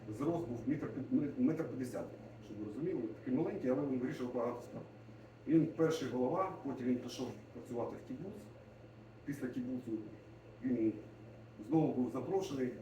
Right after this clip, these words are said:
був на різних міністерських посадах, е, в уряді Ізраїлю, потім знову повертався на голову уряду. І не, е, дарма його назвали ім'ям цей аеропорт.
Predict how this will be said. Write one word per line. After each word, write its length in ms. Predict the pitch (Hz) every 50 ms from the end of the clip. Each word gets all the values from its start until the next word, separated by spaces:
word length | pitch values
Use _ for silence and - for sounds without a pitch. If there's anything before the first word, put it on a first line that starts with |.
| - -
був 240 | - - - - 123
на 60 | 139
різних 320 | 143 127 120 120 - -
міністерських 520 | 123 120 117 - - 131 113 - 120 110 -
посадах, 560 | 127 120 - - - - - 156 156 - - - - - - - - - - - - - 117
е, 320 | 123 127 127 127 123 123 113 113 - - - 110
в 340 | 110 131 131 131 131 - 143
уряді 220 | 131 131 123 120 123
Ізраїлю, 500 | 123 117 110 127 131 127 120 117 107 104 - -
потім 320 | 127 123 120 - 117 110 107 -
знову 280 | 143 185 190 180 165 160
повертався 580 | 156 151 151 160 156 165 151 156 151 - 147
на 160 | 139 139 135 135
голову 540 | 135 127 120 127 147 139 131 131 127 127
уряду. 460 | 113 127 127 127 123 117 117 120 117 113 - - - - - - - 131
І 380 | 147 143 135 135 131 123 113 110 -
не, 120 | 120 127 131
е, 180 | 123 123 117 110 - 117 117 120 120 117 113 113 110 107 107 - - -
дарма 380 | 131 135 135 147 170 180 170 127
його 220 | 113 117 143 151
назвали 500 | 131 120 113 110 120 143 147 143 135 127 123 - - - - - - - - - - - 110 98 107 107
ім'ям 500 | 131 120 113 117 131 151 165 170 170 160 151 - - - - - - 92 180 - - - -
цей 280 | 131 139 143 143 143 - - -
аеропорт. 480 | 113 117 120 117 - - - - -